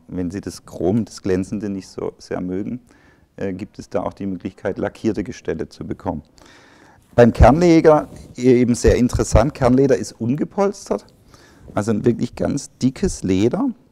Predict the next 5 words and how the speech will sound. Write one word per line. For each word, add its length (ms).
sehr 340
strapazierfähig, 1000
sehr, 200
sehr 140
langlebig, 720